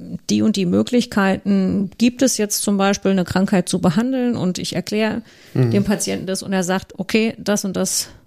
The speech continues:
Speaker 1: möchte ich oder ich möchte es eben auch nicht.
Speaker 2: Aber genau das, was du ansprichst, ich glaub, das ist das Wesentlichste, das ist die Aufklärung, dass man eben den, dem Patientin, der, dem Patienten,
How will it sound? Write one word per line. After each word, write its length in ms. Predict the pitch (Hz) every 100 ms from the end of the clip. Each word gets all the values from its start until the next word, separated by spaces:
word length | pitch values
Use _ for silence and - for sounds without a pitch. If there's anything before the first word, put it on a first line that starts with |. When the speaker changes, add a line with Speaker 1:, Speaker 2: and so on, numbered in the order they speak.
| _ _ _ _
Speaker 1:
möchte 320 | 185 196 -
ich 120 | 262 233
oder 140 | 247
ich 140 | 262
möchte 300 | 233 277 -
es 180 | 208 208
eben 360 | - 190 196 196 -
auch 260 | 190 180 -
nicht. 480 | 196 196 196 - - - - - - _ _ - 151 _
Speaker 2:
Aber 160 | - 135
genau 200 | 131 139
das, 180 | 156 151
was 100 | 139
du 80 | 139
ansprichst, 360 | 143 - 117
ich 60 | -
glaub, 240 | 123 -
das 180 | - 135
ist 260 | 85 - -
das 340 | 120 - - _
Wesentlichste, 760 | 135 131 139 120 113 - 113 110
das 140 | - 110
ist 80 |
die 100 | 139
Aufklärung, 640 | - 135 135 127 104 101 107 _ _ _ _ -
dass 180 | 123 139
man 120 | 127
eben 320 | 143 131 127
den, 380 | 123 120 117 117
dem 260 | 123 117
Patientin, 640 | - 117 135 147 143 143 131
der, 140 | 120
dem 340 | 117 - 120 113
Patienten, 680 | 113 127 135 131 135 131